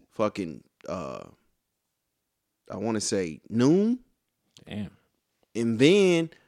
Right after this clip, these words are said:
Speaker 1: my son had a game. So as soon as we left Desert Oasis, we had to go back towards Tart,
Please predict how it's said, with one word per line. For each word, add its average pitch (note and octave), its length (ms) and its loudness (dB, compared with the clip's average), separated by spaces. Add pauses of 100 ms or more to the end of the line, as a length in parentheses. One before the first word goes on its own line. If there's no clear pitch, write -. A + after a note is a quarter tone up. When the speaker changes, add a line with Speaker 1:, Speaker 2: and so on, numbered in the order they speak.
(120)
Speaker 1:
my - 120 0
son B3 320 4
had E3 180 4
a D3 60 2
game. A2+ 480 0 (920)
So D#3 160 6
as C#3 60 4
soon A3+ 200 4
as G3 100 4
we G3+ 100 0
left E3+ 280 4
Desert E3+ 260 4
Oasis, E3+ 460 2
we G#3 100 -2
had D3 200 0
to B2+ 60 -2
go A#2+ 340 2 (500)
back - 380 4 (760)
towards B2+ 460 0
Tart, A3+ 400 6